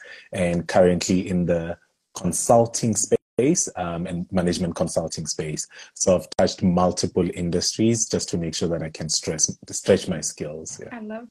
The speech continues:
Speaker 2: that. And, um, when you compare, because it's, it's same concept but different industries, when it comes to the workforce, I'm sure some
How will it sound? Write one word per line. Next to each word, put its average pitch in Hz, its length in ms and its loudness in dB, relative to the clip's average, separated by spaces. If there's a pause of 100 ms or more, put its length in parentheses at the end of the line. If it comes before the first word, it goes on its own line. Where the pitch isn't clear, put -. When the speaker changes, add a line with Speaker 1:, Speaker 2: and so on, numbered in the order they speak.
(600)
Speaker 2:
that. 214 360 -12
And, 226 360 -10
um, 226 280 -8 (320)
when 247 200 -4
you 302 80 -4
compare, 247 680 -8 (140)
because 220 260 -10
it's, 214 220 -14
it's - 220 -12 (360)
same 247 220 -6
concept 220 500 -8
but - 100 -12
different 202 300 -12
industries, 202 640 -10 (520)
when 226 200 -6
it 220 80 -8
comes 226 300 -8
to 247 60 -8
the 214 120 -6
workforce, 202 720 -8
I'm 196 80 -8
sure 214 240 -8
some 214 480 -8